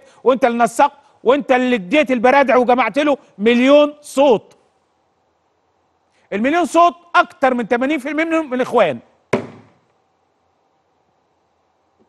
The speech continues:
بقول لكم ارقام الكلام ده احنا كاتبينه واشتغلنا عليه،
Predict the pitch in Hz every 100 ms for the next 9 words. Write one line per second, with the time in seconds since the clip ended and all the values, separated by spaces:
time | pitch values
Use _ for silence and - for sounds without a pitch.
0 | _ _ _ _ _ _ _ _ _ _
1 | _ _ _ _ 190 302 320 240 311 311
2 | 233 247 294 254 220 226 214 165 285 311
3 | 226 - 208 285 226 208 254 190